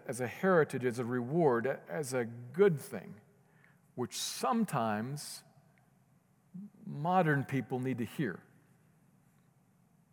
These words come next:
This would not have been an issue in the original audience. So we, we're, I'm picking an issue here that, that's not part of the original point. Nobody in the ancient world would have wondered if kids were useful or helpful. Big, good families were a blessing,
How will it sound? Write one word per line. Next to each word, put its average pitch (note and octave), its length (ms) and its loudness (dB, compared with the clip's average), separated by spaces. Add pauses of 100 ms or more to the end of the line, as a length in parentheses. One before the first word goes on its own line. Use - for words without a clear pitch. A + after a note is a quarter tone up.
(2250)
This C#3+ 280 2
would F3+ 100 8
not F#3 140 10
have F3+ 80 10
been F3 80 8
an F3 80 8
issue E3 240 6
in B2+ 80 0
the B2+ 80 0
original B2 320 2
audience. F#2+ 340 0
So A2 100 -4
we, A2 180 -2
we're, B2 340 -2 (120)
I'm G#2+ 140 -2
picking E3 320 0
an D3 60 2
issue C#3+ 240 0
here B2 260 4
that, A2+ 260 -2
that's A2+ 220 -6
not C3 240 2
part D3+ 180 4
of B2+ 60 0
the B2 60 0
original A#2 260 2
point. G2+ 300 -6 (340)
Nobody D#3 440 6
in E3 40 2
the D3+ 80 2
ancient D3 300 0
world B2 260 2
would A2+ 80 0
have G#2+ 120 -2
wondered A#2 440 0
if - 160 -6
kids A2+ 300 -2
were G#2 100 -2
useful G#2+ 440 -2
or F#2 80 -2
helpful. G2 380 -4 (300)
Big, C3+ 340 4
good C3+ 240 2
families A2+ 640 -2
were F#2+ 400 -2
a G#2+ 120 -4
blessing, F#2 720 -4